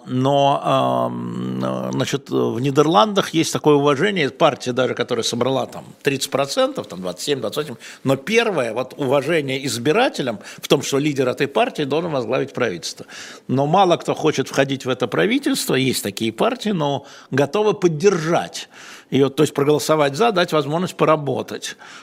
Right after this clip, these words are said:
А, там все очень сложно. Напомню, что предыдущее голландское правительство, нидерландское правительство Рюте,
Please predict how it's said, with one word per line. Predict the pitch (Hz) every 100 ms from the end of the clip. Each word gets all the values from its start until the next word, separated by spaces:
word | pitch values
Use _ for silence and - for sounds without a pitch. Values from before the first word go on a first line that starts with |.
| -
А, | 127 127 120 123 120
там | - 185 185
все | - 185
очень | 143 139
сложно. | - 208 214 160
Напомню, | 131 - 165 147
что | -
предыдущее | 117 135 139 135 123
голландское | 127 131 123 -
правительство, | 123 147 208 262 135
нидерландское | 123 123 120 - 120
правительство | 127 120 - 143
Рюте, | 214 269 196